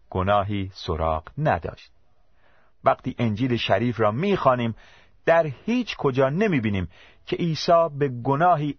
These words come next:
اعتراف کرده باشد و از خدا طلب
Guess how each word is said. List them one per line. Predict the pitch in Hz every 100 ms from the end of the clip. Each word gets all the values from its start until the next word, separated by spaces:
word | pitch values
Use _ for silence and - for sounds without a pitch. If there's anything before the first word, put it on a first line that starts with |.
| -
اعتراف | 113 101 107 107 160 175
کرده | - 117 98 92
باشد | 90 87 87 80 - - _ -
و | -
از | 110 -
خدا | - - 107 120 113 - _ _ -
طلب | - 98 104